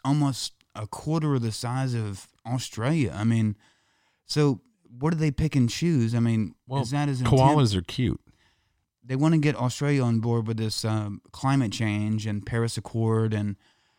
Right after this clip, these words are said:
Speaker 1: and so money can start changing hands, and they start selling, uh, carbon credits, and in an effort to do that, they gotta get the,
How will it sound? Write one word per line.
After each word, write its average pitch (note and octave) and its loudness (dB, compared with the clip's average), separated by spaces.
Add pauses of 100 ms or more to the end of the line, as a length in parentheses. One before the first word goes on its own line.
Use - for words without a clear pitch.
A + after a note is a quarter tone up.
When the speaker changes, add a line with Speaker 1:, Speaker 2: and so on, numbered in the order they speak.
(140)
Speaker 1:
and A2+ -2
so A#2 2
money A#2+ 4
can A#2+ 0
start A#2 -2
changing B2 0
hands, A#2 0
and A#2 0
they A#2 0
start B2 -2
selling, A#2+ 0 (140)
uh, G2+ -4
carbon B2+ 0
credits, G#2+ -6
and G#2+ 0 (480)
in B2 6
an B2+ 4
effort C3+ 0
to A2+ -2
do C#3 2
that, G#2+ 0
they A2 -2
gotta A2 -2
get A2 -6
the, A2 -2